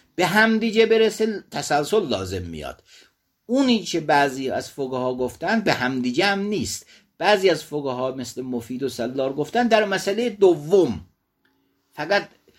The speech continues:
اون میتی که دوم حساب کردیم اون ارث ببرد از میت اول در مسئله دوم، چون این میت اول، اه،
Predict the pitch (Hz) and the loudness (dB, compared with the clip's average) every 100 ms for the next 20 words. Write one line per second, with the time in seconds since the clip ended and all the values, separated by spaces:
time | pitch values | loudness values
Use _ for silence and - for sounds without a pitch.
0 | _ _ 175 160 147 147 151 139 147 208 | _ _ -6 -4 -2 2 2 2 2 2
1 | 208 143 117 131 117 92 92 _ _ _ | 2 -8 -6 -4 -4 -4 -10 _ _ _
2 | 131 160 147 123 123 147 139 127 135 - | -2 2 2 0 0 0 0 -4 -6 -2
3 | 147 143 - 147 147 151 214 247 226 - | -2 -2 -4 -2 -2 -2 -2 0 0 -4
4 | _ - 254 226 - 160 139 127 - 135 | _ -6 0 0 2 2 2 -2 -8 -6
5 | 120 123 123 120 107 117 107 113 107 101 | -2 2 4 2 0 -6 -4 -4 -4 -2
6 | 110 - 92 101 92 98 85 69 _ _ | -4 -2 -4 -4 -2 -2 -2 -6 _ _
7 | _ _ _ _ 104 107 107 - 98 120 | _ _ _ _ -6 -4 -4 -4 0 2
8 | 95 92 76 78 76 - _ _ - 165 | 2 -4 -6 -10 -12 -14 _ _ -8 -6
9 | 143 170 147 123 127 123 123 117 110 113 | -2 0 0 2 0 -2 0 0 0 -2
10 | 135 165 185 214 _ _ _ _ - 101 | 0 2 0 -4 _ _ _ _ -12 -8
11 | 95 | -8